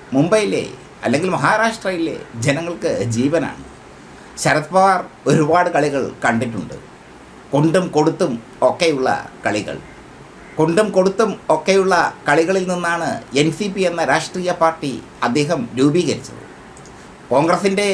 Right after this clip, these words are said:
ശക്തിദുർഗമായിരുന്നു ഒരു കാലത്ത് ശരത് പവാർ. സോണിയാഗാന്ധിയുമായി പിണങ്ങി, പ്രധാനമന്ത്രി സ്ഥാനാർത്ഥിയാക്കാത്തതിൽ, ഏഹ്,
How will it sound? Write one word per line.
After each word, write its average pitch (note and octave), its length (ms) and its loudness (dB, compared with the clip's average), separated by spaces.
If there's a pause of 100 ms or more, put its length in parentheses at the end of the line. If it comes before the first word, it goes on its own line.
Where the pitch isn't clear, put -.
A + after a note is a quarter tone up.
(260)
ശക്തിദുർഗമായിരുന്നു F#3+ 1000 2 (220)
ഒരു E3 160 4
കാലത്ത് E3+ 360 2 (260)
ശരത് C#3 280 -2
പവാർ. - 240 -8 (760)
സോണിയാഗാന്ധിയുമായി D#3+ 920 2 (220)
പിണങ്ങി, C#3 360 2 (180)
പ്രധാനമന്ത്രി D3+ 600 0
സ്ഥാനാർത്ഥിയാക്കാത്തതിൽ, D3 1000 0 (680)
ഏഹ്, A#2+ 400 2